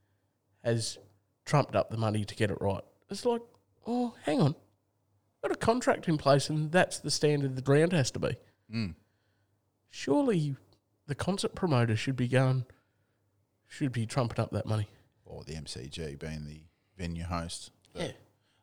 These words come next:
Speaker 2: I don't know who's trumping up the money, but all I know is there's a lot.
Speaker 1: The A F L has in the past when it's happened.
Speaker 2: Yeah. I think the issue here is normally when there is a concert on and ar-, on the stage like that, or sorry, on the ground, be like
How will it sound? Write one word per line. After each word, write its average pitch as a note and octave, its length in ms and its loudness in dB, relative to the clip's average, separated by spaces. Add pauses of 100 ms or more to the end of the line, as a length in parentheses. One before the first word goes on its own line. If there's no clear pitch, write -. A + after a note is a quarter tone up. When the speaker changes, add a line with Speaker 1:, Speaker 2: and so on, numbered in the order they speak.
Speaker 2:
I G2 80 0
don't E2 120 -8
know D2+ 160 -18
who's F2+ 140 -10
trumping D#2 260 -10
up A#1 80 -14
the D2+ 80 -12
money, D#2 200 -8
but D2+ 180 -8
all E2+ 200 -4
I D#2 60 -4
know D#2+ 180 -4
is D#2+ 160 -8
there's D#2+ 220 -10
a D#2 60 -10
lot. G2 260 -6
Speaker 1:
The D3 60 0
A F3 180 8
F - 100 0
L C3 160 6
has B2+ 160 6
in B2 100 0
the A2 80 -2
past B2 360 0
when G#2+ 100 0
it's - 120 -8
happened. - 260 -6
Speaker 2:
Yeah. - 680 -20
I A#2+ 40 -4
think D#4+ 160 -6
the G2 100 -6
issue F2+ 220 -6
here F#2+ 280 -4
is D#2 240 -10
normally D3 400 -6
when G2+ 140 -2
there F2 140 -2
is E2+ 120 -4
a D#2+ 60 -8
concert - 480 -6
on D#2+ 380 -4
and D#2 100 -10
ar-, D2+ 300 -8
on D#2+ 420 -4 (160)
the - 80 -12
stage E2 400 -6
like E2 140 -6
that, B1+ 240 -10 (160)
or F#2+ 100 -6
sorry, D#2+ 180 -2
on F2 140 -4
the D#2+ 80 -8
ground, D2 460 -6 (680)
be F#2 120 -4
like D#2+ 220 -6